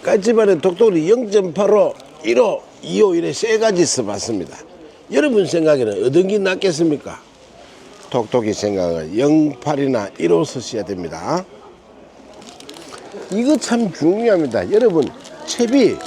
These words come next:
일반 텐빈 채비 딱딱한 거 쓰시랍니까? 톡톡이가 고안했는 이 속공펜데, 소쿠리를 쏘고 왔다 갔다 하는 이 속공펜데 쓰는 게 좋겠습니까?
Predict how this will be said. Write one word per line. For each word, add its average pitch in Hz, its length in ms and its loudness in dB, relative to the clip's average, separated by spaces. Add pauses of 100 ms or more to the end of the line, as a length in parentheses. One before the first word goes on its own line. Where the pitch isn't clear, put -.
일반 226 360 2
텐빈 233 440 2
채비 160 400 2
딱딱한 160 520 -2
거 190 120 6
쓰시랍니까? 113 1400 -2
톡톡이가 170 500 2
고안했는 131 720 0
이 113 140 -2
속공펜데, 170 920 -2 (640)
소쿠리를 233 540 0
쏘고 185 500 0
왔다 147 800 -2
갔다 175 340 0
하는 170 240 0
이 147 140 0
속공펜데 165 960 -2
쓰는 113 300 -2
게 90 140 -4
좋겠습니까? 85 840 -10